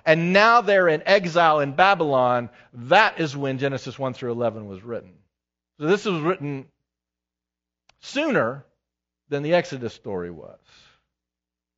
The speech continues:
And in their minds, their values and what they do, and one of the, the, the, the ways he takes the truth out of this treasure is, it is not in what you do, whether it's making bricks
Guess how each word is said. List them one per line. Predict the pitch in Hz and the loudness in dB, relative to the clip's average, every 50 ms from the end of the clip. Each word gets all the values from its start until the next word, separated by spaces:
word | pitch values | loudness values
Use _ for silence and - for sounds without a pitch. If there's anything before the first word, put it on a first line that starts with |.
| _ _ _ | _ _ _
And | 196 226 262 | 4 4 6
in | 269 277 269 | 4 4 4
their | 254 247 233 220 | 4 4 4 2
minds, | 214 226 269 302 311 277 226 185 165 156 156 160 170 175 - - | 2 2 4 6 6 6 6 4 4 2 0 -2 -4 -8 -14 -14
their | - 180 165 160 | -4 0 0 0
values | 151 143 202 208 220 226 214 214 196 170 160 | 2 2 2 4 4 2 2 0 -2 -2 -2
and | 170 165 170 | -4 0 -2
what | 175 170 | -2 0
they | - 151 143 139 | 0 -2 -2 -2
do, | 135 170 175 156 143 131 | -2 -4 -2 0 -2 -2
and | 123 139 | -2 -4
one | 151 156 | -4 -6
of | 147 135 | -4 -6
the, | 135 131 - - _ _ _ _ _ _ | -6 -8 -8 -20 _ _ _ _ _ _
the, | - 131 131 110 | -6 -6 -6 -6
the, | 135 131 127 127 120 117 | -6 -8 -6 -6 -8 -8
the | 131 127 123 | -10 -10 -6
ways | 127 139 135 127 - - | -4 -2 -4 -4 -4 -8
he | - 175 170 160 151 139 131 120 - _ _ _ _ _ _ | -8 -8 -6 -6 -6 -6 -8 -10 -14 _ _ _ _ _ _
takes | - 143 - - | -8 -6 -6 -6
the | - 123 | -12 -12
truth | - - - 147 127 - 147 | -12 -8 -8 -8 -8 -6 -6
out | 135 131 123 | -6 -6 -6
of | 113 | -8
this | 117 113 - | -10 -12 -14
treasure | - - - 160 156 143 131 131 117 113 - | -14 -10 -8 -8 -8 -8 -8 -10 -12 -12 -10
is, | 131 120 113 113 110 104 107 - - _ _ _ _ _ _ _ | -8 -8 -8 -8 -8 -10 -14 -20 -20 _ _ _ _ _ _ _
it | - 135 | -12 -10
is | 139 123 127 | -10 -10 -8
not | 143 147 170 190 | -6 -6 -4 -4
in | 180 160 | -4 -4
what | 143 143 - - | -4 -6 -6 -6
you | 127 127 | -10 -10
do, | 113 117 107 101 | -10 -10 -10 -8
whether | 101 113 117 113 107 | -8 -10 -10 -10 -12
it's | 92 - - | -14 -14 -14
making | 117 110 - 107 101 95 | -14 -14 -12 -14 -18 -16
bricks | 92 113 135 - - _ _ - - - - - - | -10 -10 -10 -10 -10 _ _ -20 -20 -20 -20 -20 -20